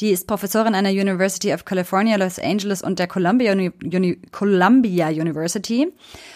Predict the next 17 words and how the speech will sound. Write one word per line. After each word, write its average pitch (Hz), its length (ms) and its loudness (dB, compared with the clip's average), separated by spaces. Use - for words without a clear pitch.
und, 208 480 0
ähm, 196 200 0
beschäftigt 220 460 0
sich - 180 -4
eben 185 220 -2
schon 202 140 -2
lange 196 300 4
mit 202 120 0
institutionalisiertem 185 1040 -2
Rassismus 226 720 2
im - 180 0
U-S-amerikanischen 180 880 0
Recht 170 320 0
und 180 120 -2
mit 175 120 -4
feministischer 185 580 0
Rechtstheorie. 233 840 0